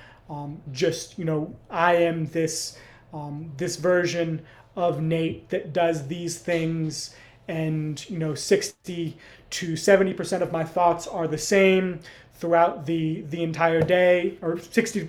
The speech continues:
I, I experience sixty to seventy thousand thoughts, um, throughout the day, and ninety percent of those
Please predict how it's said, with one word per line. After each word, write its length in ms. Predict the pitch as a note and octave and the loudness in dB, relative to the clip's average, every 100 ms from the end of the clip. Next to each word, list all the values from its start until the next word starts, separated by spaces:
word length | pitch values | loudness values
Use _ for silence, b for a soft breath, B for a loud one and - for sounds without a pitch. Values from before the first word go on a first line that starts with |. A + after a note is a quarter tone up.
| - F#3 | -8 -8
I, 200 | D3+ - E3+ | -6 -6 -4
I 80 | |
experience 380 | E3+ - F#3 E3+ | -4 -2 -2 -2
sixty 280 | - G#3 F3+ | -2 -2 -2
to 60 | F3 | -4
seventy 340 | F#3+ E3+ E3+ | -2 -2 -2
thousand 420 | F#3 E3+ E3 D#3+ | 0 0 0 -2
thoughts, 460 | F#3+ F#3 F#3 - - B B B B | 0 2 0 -6 -12 B B B B
um, 200 | D#3 D#3+ | -6 -6
throughout 340 | E3+ F#3 E3+ | 2 4 4
the 60 | E3+ | 0
day, 320 | F3+ F#3 F3+ | 4 6 6
and 100 | E3 | 4
ninety 240 | E3+ F3 F3+ | 2 0 -2
percent 320 | F3 F#3+ F3+ | -4 -2 0
of 100 | D#3 | 4
those 460 | E3+ E3+ D#3+ - | 6 6 2 -4